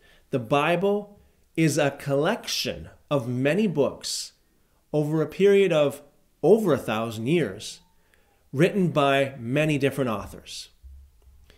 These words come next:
The Bible is not one book, but it is a collection, a compilation, if you will,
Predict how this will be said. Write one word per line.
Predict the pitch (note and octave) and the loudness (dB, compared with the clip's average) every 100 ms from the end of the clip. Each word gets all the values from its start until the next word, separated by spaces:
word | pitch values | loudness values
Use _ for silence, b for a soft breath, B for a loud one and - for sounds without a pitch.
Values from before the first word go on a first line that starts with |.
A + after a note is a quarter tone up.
| b b | b b
The | |
Bible | A#2+ B2 C3 C3+ | -4 -2 0 2
is | C3+ C#3+ | 2 2
not | D3 C#3+ | 0 0
one | B2 G3+ F3 | 2 4 2
book, | A2 - - _ _ _ | -2 -8 -16 _ _ _
but | D#3 | 0
it | D#3+ | 2
is | D#3+ D#3+ | 2 2
a | F3 | -2
collection, | F3 F3 F#3 F#3+ - A2+ F2+ - | -2 0 0 -2 -6 -10 -10 -8
a | - | -8
compilation, | - F#3 F#3+ F3+ F3+ G#3+ G#3+ C3 | -6 -4 -2 0 2 2 0 -4
if | G#2+ | -4
you | A#2 | -4
will, | G2+ E2+ E2 | -6 -8 -12